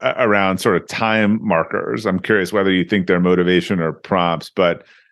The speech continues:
I've always found it fascinating. So I, I used to work in a company that was connected to a Gold's Gym, and I couldn't park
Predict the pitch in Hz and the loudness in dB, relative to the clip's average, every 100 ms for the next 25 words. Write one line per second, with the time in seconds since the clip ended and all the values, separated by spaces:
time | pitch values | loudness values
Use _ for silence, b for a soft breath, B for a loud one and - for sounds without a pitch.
0 | b 110 123 165 143 - 127 - 113 107 | b -2 0 2 0 -2 -2 -2 -2 -2
1 | 95 101 95 90 98 104 69 110 131 135 | -2 -2 -2 0 0 0 0 2 2 2
2 | - 110 117 113 104 90 101 92 101 90 | 0 0 0 2 -2 0 -2 0 2 2
3 | 87 87 - 101 90 - 90 78 - 92 | 0 -2 -2 0 0 -2 -4 -6 -2 2
4 | 82 76 85 82 76 - - - - _ | 2 2 2 0 -2 -6 -8 -8 -14 _
5 | _ _ _ _ _ - 98 87 85 85 | _ _ _ _ _ -2 0 2 2 0
6 | 85 104 - - 151 113 - 101 - - | -2 -6 -6 -2 0 0 -2 -2 -2 -10